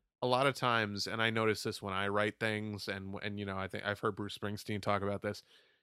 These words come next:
you don't necessarily understand the themes of something you're writing when you're writing it. You're just writing it to rhyme or writing it to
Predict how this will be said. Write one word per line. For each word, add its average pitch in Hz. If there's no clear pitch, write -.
you 151
don't 208
necessarily 123
understand 107
the -
themes 104
of 92
something 101
you're 95
writing 98
when 95
you're 92
writing 92
it. 90
You're 101
just 98
writing 98
it 90
to 98
rhyme 95
or 92
writing 95
it 95
to 95